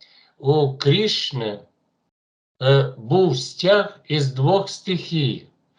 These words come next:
такий же, як і у України. Е, золото-блакитний, тільки зверху золоте або сонячне проміння, а внизу блакитний колір,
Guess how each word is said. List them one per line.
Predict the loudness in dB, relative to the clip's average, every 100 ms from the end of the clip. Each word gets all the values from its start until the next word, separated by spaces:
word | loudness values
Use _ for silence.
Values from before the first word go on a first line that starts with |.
| _
такий | 0 2 2
же, | 4 4
як | 4 2
і | 0
у | 0
України. | 0 0 2 2 -2 -4 -8 -12 _ _ _ _ _ _ _ _ _ _
Е, | -4 -2
золото-блакитний, | 4 4 4 2 0 4 4 2 2 2 0 -4 -4 -4 -8 _ _ _ _ _
тільки | -2 0 0
зверху | 0 2 4 4 0 -4 -6 -8
золоте | 0 2 2 0 0 -2 0
або | 0 2 2
сонячне | 2 -2 0 0 -2 -6
проміння, | -8 -8 -6 -2 -2 -2 -4 -6 -10 _ _ _
а | 0 2
внизу | 2 0 -2 -2
блакитний | 2 2 0 -6 -8 -6 -8
колір, | -8 -4 -2 0 -2 -6